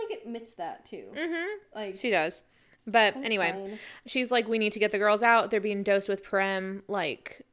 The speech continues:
Speaker 2: um, the, and then Leonie, who's always cheerful, tells her,
Speaker 1: Mm-hmm.
Speaker 2: "You know what Parem does?"
Speaker 1: Like, they're as good as dead.
Speaker 2: And she's like, "No, no, no, it's different. It's different." And then Adric is like,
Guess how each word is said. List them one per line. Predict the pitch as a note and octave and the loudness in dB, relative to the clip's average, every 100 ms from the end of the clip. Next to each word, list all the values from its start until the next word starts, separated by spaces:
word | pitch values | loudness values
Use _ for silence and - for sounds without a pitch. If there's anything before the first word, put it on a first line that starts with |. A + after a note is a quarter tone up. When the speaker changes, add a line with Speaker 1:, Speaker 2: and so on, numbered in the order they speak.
| - | -10
Speaker 2:
um, | G3 F3 - A3 G#3+ - _ _ _ - _ - | -8 -8 -12 -14 -18 -20 _ _ _ -20 _ -12
the, | G#3 A3 F#3+ | 0 2 2
and | G#3+ G#3+ | 0 0
then | G#3 | 0
Leonie, | G#3 G3+ G#3+ G3+ F#3+ | 2 2 0 -2 -2
who's | G3 G#3 | -2 0
always | G3 F#3+ F#3 | 2 0 0
cheerful, | - F#3+ G3+ F#3+ F3+ - - | -2 -2 0 0 0 -4 -6
tells | G3+ F#3+ G3 | -2 -2 0
her, | G3 F#3 - | 0 0 -2
Speaker 1:
Mm-hmm. | G#3 | -8
Speaker 2:
"You | A3 | -4
know | A#3+ | -2
what | C#4+ | -4
Parem | A#3+ C#4 C#4 C#4 | -6 -4 -2 -2
does?" | G#3 F#3+ G#3+ F#3+ F3+ - - - | -2 0 2 0 -2 -6 -12 -14
Speaker 1:
Like, | F#3+ F#3+ | -18 -12
they're | G#3 | -10
as | G#3+ G#3+ | -8 -8
good | G#3+ | -10
as | F#3+ | -10
dead. | F#3+ F3+ F3 G#3 _ _ - | -10 -10 -10 -14 _ _ -14
Speaker 2:
And | G#3+ | -10
she's | G#3+ A#3+ | -6 -2
like, | B3 | 0
"No, | C#4+ | 0
no, | E4+ | 0
no, | F4 | 0
it's | D#4 - | 0 2
different. | D#4 D#4 B3+ G3 - | 2 4 4 0 0
It's | G#3+ - | -6 0
different." | C4+ C#4 G#3 F3 - _ - - - - | 2 2 2 -2 -4 _ -20 -20 -20 -8
And | G#3+ | -4
then | G#3 | 0
Adric | G3+ G#3 G#3+ | 2 2 0
is | G#3 G#3 | -2 -6
like, | G#3 - | -8 -10